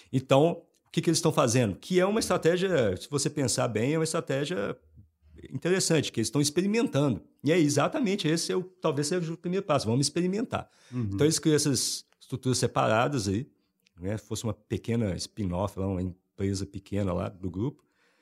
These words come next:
Speaker 1: e lá tem um estilo de gestão diferente, então eles experimentam, né? Colocam pessoas lá que eram da outra estrutura, trazem novas pra poder oxigenar, criar diversidade, experimentam ali,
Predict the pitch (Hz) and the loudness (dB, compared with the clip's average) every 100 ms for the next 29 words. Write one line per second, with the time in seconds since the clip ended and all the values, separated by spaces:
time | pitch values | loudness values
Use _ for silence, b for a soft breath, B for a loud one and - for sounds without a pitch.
0 | _ _ - 151 127 135 170 - 143 135 | _ _ -4 4 6 6 2 -2 2 2
1 | - 127 117 120 117 120 - 170 156 160 | 2 0 0 0 0 -2 -2 0 0 0
2 | - 185 170 - 214 226 139 151 151 220 | 2 2 2 0 2 2 4 2 -2 -8
3 | - _ _ _ _ 113 120 120 117 120 | -10 _ _ _ _ -8 -2 2 2 2
4 | - 104 - 107 101 98 113 101 - _ | -2 -2 0 0 0 0 0 -2 -6 _
5 | _ _ - 92 98 95 - - 135 - | _ _ -4 -2 0 -2 -4 -8 -8 -2
6 | 117 135 127 101 92 101 101 120 120 107 | 0 2 2 0 0 -2 2 2 2 2
7 | 123 104 95 101 98 98 95 - 98 131 | 2 0 -2 -6 -4 -4 -4 -6 -2 -2
8 | 101 104 117 101 104 95 90 107 - 147 | 0 0 -2 -2 -2 -4 -4 -4 -4 -2
9 | 117 120 135 b b b - 127 170 170 | -2 -2 -4 b b b -4 0 2 4
10 | 143 131 135 131 147 151 127 180 | 6 4 4 4 4 4 4 0